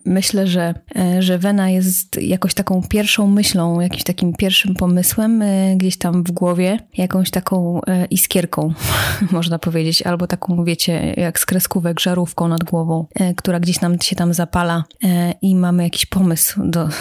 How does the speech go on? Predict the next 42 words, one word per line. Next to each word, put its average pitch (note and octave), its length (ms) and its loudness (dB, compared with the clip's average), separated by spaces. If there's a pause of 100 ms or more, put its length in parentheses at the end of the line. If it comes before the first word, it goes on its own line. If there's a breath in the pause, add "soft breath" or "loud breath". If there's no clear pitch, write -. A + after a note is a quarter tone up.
do F3 140 2
stworzenia F#3 480 0
czegoś, E3+ 300 -2
do F3 80 0
napisania F3 500 0
czegoś, F3 400 -2
do, E3+ 340 -2
nie E3+ 140 0
wiem, E3 140 2
nagrania F3+ 400 0
czegoś, E3 340 -2
<laughs> - 60 0
tak - 100 0
jak F#3+ 140 0
chociażby F3 400 -2
podcasty, E3 560 -2
tak? E3+ 260 -2 (520)
Y, - 20 0
to F#3 120 -6
też, - 320 -2
myślę, E3 280 0
tak - 220 -4
jest, D#3+ 320 0
y, E3 360 0 (140)
ale G#3+ 240 0
to G#3 100 -4
też - 260 -2
musi G#3 200 2
być G3 140 -2
poparte F#3+ 560 -2
właśnie F3 360 -2
naszym F3+ 760 2
działaniem, F3 540 2 (340 loud breath)
naszym F3 720 0
krokiem, F3+ 520 0 (560 loud breath)
e, F3 640 0
naszą F3+ 280 2
motywacją F#3 840 0
i F3 440 2
jakimś F3 340 -2
takim F#3 260 0
celem. G3 520 0